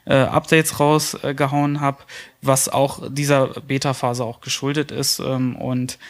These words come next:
ähm, ein ganz wichtiges Problem war halt wirklich noch so ein nat-Problem, das jetzt eigentlich hoffentlich komplett gelöst sein sollte. Das heißt also, dass die Boxen, ähnlich wie man das von Skype kennt, sich eigentlich hardcore durch alles durchfressen, was,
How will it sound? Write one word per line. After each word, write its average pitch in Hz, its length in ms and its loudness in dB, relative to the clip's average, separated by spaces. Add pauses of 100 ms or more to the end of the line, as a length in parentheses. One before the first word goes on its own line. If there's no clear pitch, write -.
(260)
ähm, 120 320 -4
ein 131 140 2
ganz 147 320 2
wichtiges 151 480 0
Problem 139 500 0
war 135 180 4
halt 135 220 0
wirklich 135 240 -6
noch 135 160 -2
so - 140 -4
ein 123 100 -2
nat-Problem, 147 960 0 (260)
das 135 200 -2
jetzt 131 280 -2
eigentlich 135 340 0
hoffentlich 131 360 -2
komplett 123 380 -4
gelöst 123 400 -4
sein 127 200 2
sollte. 123 280 2
Das 120 240 -4
heißt 123 260 -2
also, 123 300 -4 (340)
dass - 180 0
die 131 100 0
Boxen, 127 420 4
ähnlich 135 400 4
wie 131 80 0
man 123 160 2
das 120 180 -2
von 113 140 -2
Skype 120 360 0
kennt, 127 280 0
sich 123 200 -2
eigentlich 127 720 -2
hardcore 120 540 0
durch 120 220 -4
alles 123 400 -2
durchfressen, 123 840 0
was, - 420 -2